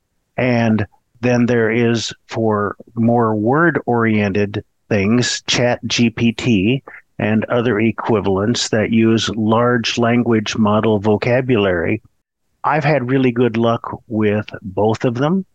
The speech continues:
I sometimes love the interaction that I get from a volunteer, but sometimes I just want information. And when I do that, the artificial intelligence part of Be My A I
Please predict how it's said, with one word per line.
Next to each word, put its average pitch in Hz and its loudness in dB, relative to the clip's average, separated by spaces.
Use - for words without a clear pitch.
I 104 0
sometimes 123 -2
love 127 2
the 117 0
interaction 113 0
that 110 2
I 107 0
get 110 -2
from 117 0
a 98 0
volunteer, 110 0
but 110 -2
sometimes 117 -2
I 101 0
just 110 -2
want 107 0
information. 107 -2
And 110 0
when 113 0
I 107 2
do 110 0
that, 120 0
the 104 -2
artificial 117 0
intelligence 117 -2
part 113 -4
of 104 -4
Be 123 2
My 110 0
A 110 0
I 107 -2